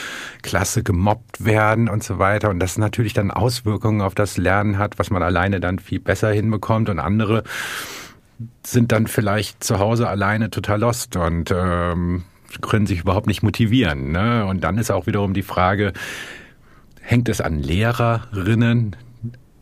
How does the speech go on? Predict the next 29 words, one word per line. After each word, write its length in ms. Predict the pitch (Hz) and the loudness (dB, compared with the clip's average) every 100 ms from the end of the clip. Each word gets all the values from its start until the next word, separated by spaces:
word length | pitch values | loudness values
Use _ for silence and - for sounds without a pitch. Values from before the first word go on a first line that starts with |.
| - - - _ - - - | -20 -20 -20 _ -20 -18 0
individuell 800 | 143 143 110 98 95 - 113 113 | 2 2 2 0 0 0 0 0
sozusagen, 540 | 117 - 104 107 110 | -2 -2 2 2 2
ob 200 | 85 - | -2 -6
die 240 | - 131 117 | -2 -2 2
in 140 | 98 | 0
der 120 | 95 | 2
Lage 340 | 82 80 104 98 | 2 2 2 0
sind, 200 | 104 110 | 0 0
mit 140 | 98 | -2
Hilfe 320 | - 107 110 | 0 0 0
digitalen 640 | 92 90 104 92 95 95 | -4 -4 -2 0 2 0
Tools 380 | 92 - 120 120 | -2 0 0 0
tatsächlich 400 | 107 90 104 - | -2 0 -2 0
auch 80 | 85 | 0
etwas 260 | 95 95 - | 0 0 -2
zu 100 | 95 | -2
vermitteln. 480 | 95 87 117 127 | 0 2 2 2
Das 160 | 104 - | 2 0
kennt 160 | - 101 | -2 0
ja 60 | |
jeder 300 | 92 98 90 | 0 0 0
auch 100 | 90 | 0
aus 120 | 87 | -2
dem 100 | 82 | -2
Klassenraum, 600 | 82 113 123 127 92 71 78 | 0 0 0 2 2 2 0
ne? 160 | 107 | 0
Also 160 | 113 92 | 0 -2
der 120 | - | -2
beste, 340 | 87 90 104 | -2 -2 -4